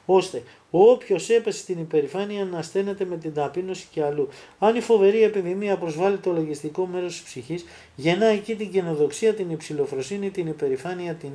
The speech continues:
ίηση. Εφαρμόστε λοιπόν στο μέλος ή το τμήμα της ψυχής σας, όπως είπαμε, ότι είναι βαριά περιβε-, προσβεβλημένο το φάρμακο της αληθινής ταπεινοφροσύνης. Ο Άγιος Δωρόθεος Γάζης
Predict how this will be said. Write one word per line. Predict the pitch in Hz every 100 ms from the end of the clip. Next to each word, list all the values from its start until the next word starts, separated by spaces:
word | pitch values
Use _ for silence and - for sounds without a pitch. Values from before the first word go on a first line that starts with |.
| 147 123
ίηση. | 107 _ _ _ _ - - - - -
Εφαρμόστε | 165 185 185 208 247 254
λοιπόν | 233 220 247 233 175
στο | - - 196
μέλος | 190 220 214 202 220
ή |
το | 214 202 196
τμήμα | 220 214 196
της | 185 160
ψυχής | 175 165 196
σας, | 175 165
όπως | 190 190 165
είπαμε, | 196 170 143 - - - - - - -
ότι | 175 175 208 220
είναι | 226 208 190 -
βαριά | 135 160 165 160 160 220 240 151 - _ _ -
περιβε-, | 180 165 147 151 147 151
προσβεβλημένο | 160 147 151 147 143 135 147 170 196 214 _ _ _
το | 175
φάρμακο | 165 220 226 226 214
της | -
αληθινής | 185 165 185 190
ταπεινοφροσύνης. | 190 170 165 151 156 160 165 127
Ο | 196
Άγιος | 208 202
Δωρόθεος | 170 190 196 190 143
Γάζης | 147 170 190